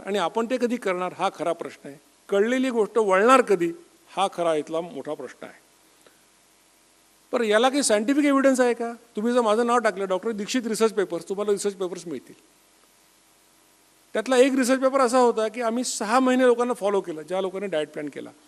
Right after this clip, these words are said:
सहा महिन्यामध्ये सहा पॉइंट आठ किलो वजन कमी झालं सरासरी.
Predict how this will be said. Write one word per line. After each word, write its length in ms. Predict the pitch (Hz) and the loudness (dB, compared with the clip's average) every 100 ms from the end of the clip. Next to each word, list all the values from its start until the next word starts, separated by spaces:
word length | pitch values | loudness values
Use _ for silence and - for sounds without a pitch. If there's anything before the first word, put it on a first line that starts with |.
| _ _ _ _ _ | _ _ _ _ _
सहा 320 | - 208 233 | -2 4 4
महिन्यामध्ये 560 | 262 247 247 240 240 247 | 4 2 0 -2 -2 -2
सहा 240 | 214 202 | 0 -2
पॉइंट 260 | 220 247 247 | 0 -2 -2
आठ 300 | 190 220 - | 0 -2 0
किलो 180 | 240 226 | 4 4
वजन 220 | 208 214 | 2 -4
कमी 200 | 190 190 | -6 -8
झालं 200 | 143 113 _ _ _ _ _ _ _ - | -10 -14 _ _ _ _ _ _ _ -6
सरासरी. 460 | 185 196 196 190 | 2 2 2 -2